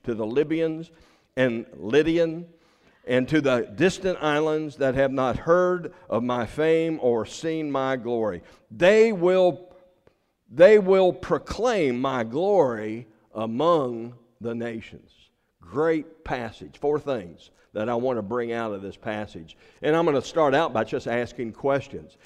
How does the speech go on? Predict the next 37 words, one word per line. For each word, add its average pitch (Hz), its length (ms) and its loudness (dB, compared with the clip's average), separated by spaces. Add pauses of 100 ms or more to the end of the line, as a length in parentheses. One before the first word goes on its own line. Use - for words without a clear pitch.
(120)
and 110 160 -4
then 117 140 -4
address 110 540 -6
those 107 220 -6
questions. 98 520 -4 (240)
Who 269 320 -2
is 175 260 8
it 151 220 0
he's 196 180 -2
talking 220 340 0
about 117 300 0
here? 90 300 -6 (240)
That's 226 200 2
the 214 60 4
one 175 240 6
that, 151 340 2
that, 139 420 0 (160)
that 135 320 -2
perhaps 151 560 -2
is 131 360 2 (220)
the 123 100 0
one 160 280 4
that 143 160 0
is 117 140 -6
most 131 340 0
veiled 135 560 4
or 110 120 -2
hard 135 300 0
to 131 80 -2
understand. 127 540 -4 (240)
He 151 100 -2
talks 233 300 4
about 202 480 4
those 214 360 6
that 208 200 2
are 196 360 2
survivors. 202 840 0